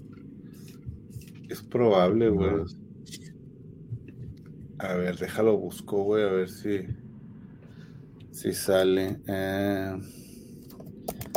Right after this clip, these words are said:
Speaker 1: sí. A ver.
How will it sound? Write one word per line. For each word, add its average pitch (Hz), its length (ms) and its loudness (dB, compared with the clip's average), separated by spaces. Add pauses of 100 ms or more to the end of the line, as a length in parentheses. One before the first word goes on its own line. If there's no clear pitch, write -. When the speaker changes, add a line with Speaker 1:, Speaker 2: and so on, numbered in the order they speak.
(1400)
Speaker 1:
sí. - 280 -6 (4000)
A 92 340 -8
ver. - 320 -6